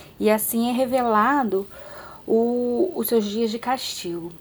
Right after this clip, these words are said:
E como castigo a gente vê que eles vão ter problema nas suas colheitas, problema na produção de vinho, é, eles passam a ter que comer alimentos impuros pra eles, até mesmo nem alimentos pra oferecer ao Senhor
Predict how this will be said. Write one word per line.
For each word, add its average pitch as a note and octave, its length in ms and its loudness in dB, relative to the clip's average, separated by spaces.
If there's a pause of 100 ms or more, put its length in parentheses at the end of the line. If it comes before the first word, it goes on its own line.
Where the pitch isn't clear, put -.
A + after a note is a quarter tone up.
(400)
E F3 100 -4
como G#3 280 2
castigo A3+ 480 -2
a A#3+ 60 0
gente A#3 280 -4
vê G3+ 160 -4
que - 120 -14
eles G3 100 -8
vão A3 100 -4
ter G#3+ 140 -6
problema G3 340 0
nas F#3 140 -2
suas - 200 -12
colheitas, F#3 640 0
problema F#3+ 460 -4
na F#3+ 80 -8
produção F#3 500 -10
de F#3+ 140 -4
vinho, F3+ 640 0 (520)
é, E3+ 340 -2 (260)
eles F3 220 -2
passam G3+ 460 -2
a G3+ 60 -4
ter G3+ 140 -4
que - 100 -18
comer G3 400 -6
alimentos F#3 480 -4
impuros G3+ 720 0
pra F#3 220 0
eles, F#3 340 2
até A3+ 240 0
mesmo C#4 380 0 (400)
nem C#4 180 4
alimentos C4+ 680 2 (420)
pra E4+ 420 4
oferecer A#3 840 2
ao G#3+ 80 2
Senhor G#3 580 2